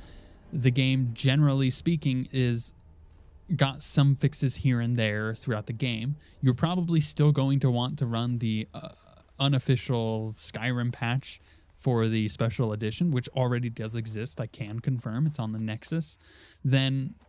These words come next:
you know, th-, then you'll wanna fix that. But generally speaking, there are, there are some fixes that they've done to the game. Otherwise, it is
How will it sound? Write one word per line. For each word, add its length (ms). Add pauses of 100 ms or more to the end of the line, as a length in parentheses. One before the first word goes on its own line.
(360)
you 140
know, 200 (100)
th-, 180
then 320
you'll 200
wanna 220
fix 220
that. 180
But 200 (340)
generally 400
speaking, 320
there 180
are, 240 (100)
there 180
are 160
some 480
fixes 460
that 160
they've 200
done 280
to 80
the 120
game. 420
Otherwise, 600
it 180
is 220